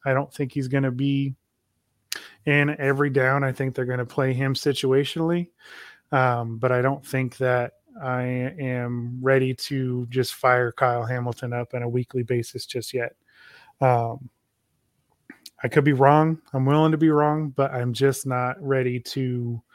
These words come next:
roll him out with one hundred percent confidence. Um, Marlon Humphrey is a cornerback. You don't hear too many cornerbacks mentioned. I forgot to mention Kenny Moore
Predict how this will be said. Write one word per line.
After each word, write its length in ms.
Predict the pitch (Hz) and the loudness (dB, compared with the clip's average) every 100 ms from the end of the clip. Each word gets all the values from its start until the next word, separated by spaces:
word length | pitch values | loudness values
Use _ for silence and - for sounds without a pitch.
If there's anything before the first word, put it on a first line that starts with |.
| - - _ _ - | -20 -20 _ _ 2
roll 240 | 135 131 | 8 8
him 240 | 120 131 123 | 6 2 2
out 240 | 123 135 | 0 -2
with 360 | 160 135 - - | 2 2 2 0
one 140 | 135 | 2
hundred 200 | 131 127 | 2 0
percent 300 | - 135 127 | -2 -4 -4
confidence. 680 | - 120 123 120 120 - - _ _ - - _ _ _ | -2 -2 0 -2 -4 -14 -20 _ _ -20 -20 _ _ _
Um, 560 | 143 135 131 123 117 113 _ _ - _ _ 131 | 2 4 4 2 -2 -8 _ _ -20 _ _ 4
Marlon 400 | 139 160 170 147 | 6 8 6 4
Humphrey 500 | 139 151 - 127 123 | 0 -2 -2 -2 -2
is 280 | 135 117 | -4 -2
a 300 | 123 120 117 - | -2 -4 -6 -12
cornerback. 800 | - 156 147 120 120 - - - _ _ | 0 2 4 0 -4 -6 -16 -20 _ _
You 100 | 135 | -2
don't 300 | 131 139 151 | 0 0 -4
hear 300 | - 151 151 | -4 -2 -2
too 200 | 135 - | -6 -4
many 200 | 151 147 | 0 0
cornerbacks 560 | 135 147 135 123 120 - | -2 -2 0 -2 -6 -6
mentioned. 380 | 123 110 123 117 | -10 -8 -10 -10
I 80 | |
forgot 340 | 113 131 131 123 | -10 0 0 2
to 60 | |
mention 340 | 143 143 139 131 | 0 -2 -2 -4
Kenny 260 | - 147 | 0 0
Moore 480 | 147 196 190 131 131 | 2 2 4 2 -2